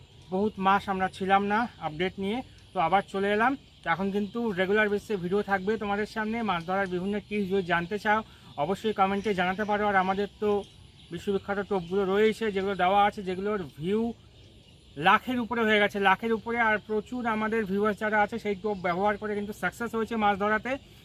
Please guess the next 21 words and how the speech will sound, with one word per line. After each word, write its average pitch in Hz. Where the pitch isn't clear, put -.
তো -
তোমরা 202
সেগুলোও 208
কিন্তু 233
দেখে 208
নিতে 233
পারো 254
একবার, 190
ভিডিওর 202
যে 190
আমাদের 190
কন্টেন্টগুলো 208
রয়েছে, 208
সেগুলো 190
চেক 226
করতে 240
পারো। 247
লাখের 240
উপরে 240
ভিউ 233
আছে 262